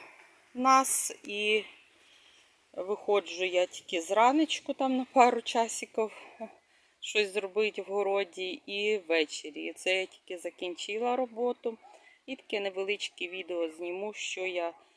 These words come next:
е, ці дні робила і що квітує в садочку. Так, ось уже розквітла гарно гвоздика турецька. Така красива.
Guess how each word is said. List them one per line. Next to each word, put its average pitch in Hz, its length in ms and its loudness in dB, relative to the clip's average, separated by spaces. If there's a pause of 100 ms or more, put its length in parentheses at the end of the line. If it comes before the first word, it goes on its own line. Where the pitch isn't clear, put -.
(300)
е, 165 240 -6
ці 196 300 -4
дні 175 300 -4
робила 180 580 -2
і 196 380 -6 (340)
що - 340 -6
квітує 185 600 -6
в 165 60 -18
садочку. 156 720 -10 (2000)
Так, 180 280 -4 (120)
ось 254 400 0 (680)
уже 196 300 0
розквітла 185 680 -6
гарно 175 420 -6
гвоздика 160 640 -8
турецька. 302 800 -8 (1800)
Така - 280 -16
красива. 208 840 -10